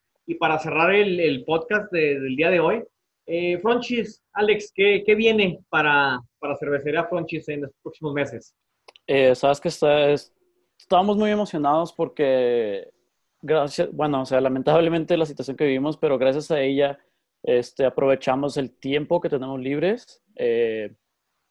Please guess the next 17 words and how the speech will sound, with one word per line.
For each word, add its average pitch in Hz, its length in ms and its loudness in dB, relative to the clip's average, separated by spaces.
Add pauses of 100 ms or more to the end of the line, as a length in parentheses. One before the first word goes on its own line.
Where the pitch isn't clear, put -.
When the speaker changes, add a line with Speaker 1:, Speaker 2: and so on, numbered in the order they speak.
(460)
Speaker 2:
y 127 640 0
ojalá 135 1080 0 (280)
dentro 139 340 -2
de 135 80 2
las 127 180 -6 (220)
próximas 165 640 -2
semanas 165 600 -6
se-, 139 200 -4 (180)
vamos 143 280 -6
a - 20 -6
empezar 143 260 -6
a 143 40 -2
enlatar 131 420 -2
ya, 123 280 -4 (120)
este, 131 340 -6
nuestro 117 240 -12
producto, 151 600 -2